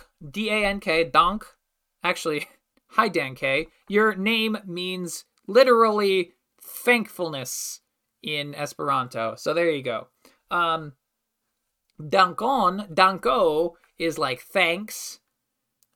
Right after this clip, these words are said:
Uh, and nedank is, like, n-, not, not thank.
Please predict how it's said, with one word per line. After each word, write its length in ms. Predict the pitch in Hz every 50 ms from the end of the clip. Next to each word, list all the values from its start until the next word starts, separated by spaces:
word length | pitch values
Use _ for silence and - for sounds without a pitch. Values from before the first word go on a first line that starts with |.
| _ _ _ -
Uh, 480 | 143 143 139 135 135 135 131 127 123 - -
and 480 | 170 156 151 147 143 139 131 127 123 - _ _ _ -
nedank 960 | 139 143 147 147 151 156 165 196 226 254 240 208 196 180 175 170 185 208 208 - - - - _ _ _ _ _ _ _ _ _ _ _ _ _ -
is, 320 | 160 160 151 147 139 135
like, 400 | 156 143 139 131 123 123 - _ _ _ _ _ _ _ _ _ _ -
n-, 280 | 147 147 143 139 135 -
not, 400 | 156 143 151 160 185 180 - -
not 320 | 165 165 180 208 226 -
thank. 640 | - - - - 160 147 151 160 175 - - -